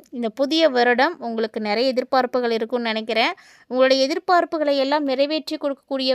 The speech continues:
வகையில தான் இந்த டிசம்பர் பதினஞ்சுக்கு அப்புறமா ஒரு அஸ்திவாரம் போடுற மாதிரி இந்த மாதம் இருக்க போகுது. என்னென்ன வகைகள்ல மாற்றங்களை சந்திக்க போறீங்க அப்படின்றத தொடர்ந்து பார்க்கலாம்.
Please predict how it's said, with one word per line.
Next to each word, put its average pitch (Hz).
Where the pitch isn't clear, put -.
வகையில 294
தான் 359
இந்த 247
டிசம்பர் 285
பதினஞ்சுக்கு 262
அப்புறமா 254
ஒரு 233
அஸ்திவாரம் 277
போடுற 233
மாதிரி 254
இந்த 247
மாதம் 233
இருக்க 233
போகுது. 226
என்னென்ன 294
வகைகள்ல 294
மாற்றங்களை 262
சந்திக்க 247
போறீங்க 247
அப்படின்றத 233
தொடர்ந்து 247
பார்க்கலாம். 240